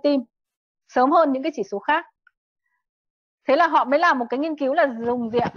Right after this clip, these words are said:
Lấy máu của ba trăm sáu mươi bệnh nhân vào viện và tiến hành xét nghiệm cái này hai lần. Một cái là vào lúc nhập viện và một cái vào sáng hôm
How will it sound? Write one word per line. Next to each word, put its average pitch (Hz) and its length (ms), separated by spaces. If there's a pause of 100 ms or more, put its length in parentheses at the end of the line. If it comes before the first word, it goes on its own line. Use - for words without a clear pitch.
Lấy 247 160
máu 269 200
của 285 100
ba 269 140
trăm 294 140
sáu 233 160
mươi 294 120
bệnh 254 160
nhân 277 180
vào 240 180
viện 247 300
và 233 260
tiến 233 220
hành 277 260 (260)
xét 370 100
nghiệm 349 220 (100)
cái 233 120
này 277 100
hai 294 200
lần. 254 180 (380)
Một 220 180
cái 226 220
là 294 100
vào 226 340
lúc 330 120
nhập 330 240
viện 262 200 (680)
và 226 200
một 226 220
cái 220 160
vào 269 120
sáng 220 180
hôm 285 160